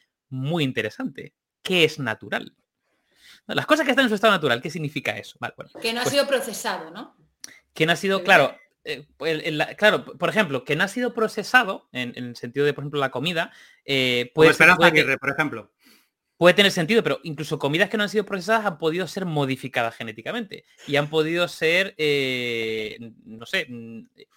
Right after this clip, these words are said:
Speaker 1: manipuladas de una cierta manera, que n-, han cambiado su estado natural. Entonces, ¿qué es lo natural? ¿No? Entonces, ahí viene, ahí viene la reflexión de decir, vale, lo natural, eh, perdón, la normalidad es lo que está en su estado natural, la normalidad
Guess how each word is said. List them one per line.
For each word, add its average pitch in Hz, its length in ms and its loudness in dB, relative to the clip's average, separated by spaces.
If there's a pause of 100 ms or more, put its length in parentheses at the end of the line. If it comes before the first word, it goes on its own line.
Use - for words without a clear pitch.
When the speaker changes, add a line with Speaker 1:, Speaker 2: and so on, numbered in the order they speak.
(120)
Speaker 1:
manipuladas 165 680 4
de 180 40 -4
una 160 140 2
cierta 147 280 0
manera, 170 320 2
que 135 80 -10
n-, 139 240 -6
han 170 140 -4 (100)
cambiado 143 360 0
su 139 120 -14
estado 123 240 -8
natural. - 400 -12
Entonces, - 460 -16 (400)
¿qué 233 240 -6
es - 180 -4
lo 113 100 -6
natural? 107 380 -14 (200)
¿No? - 80 -20 (440)
Entonces, - 280 -4
ahí 151 140 4
viene, 226 320 8
ahí 180 120 4
viene 214 100 6
la 214 80 8
reflexión 202 360 -2
de 175 80 0
decir, 143 140 -6
vale, 123 280 -4
lo 151 180 -4
natural, 165 560 0
eh, 135 340 -6
perdón, 170 240 -2
la 131 120 2
normalidad 156 500 -2
es - 320 -10
lo 127 120 -18
que 127 100 -18
está 127 320 -8
en 147 80 -8
su 147 80 -18
estado 170 160 -4
natural, 220 400 -6
la 143 80 -6
normalidad 147 440 -4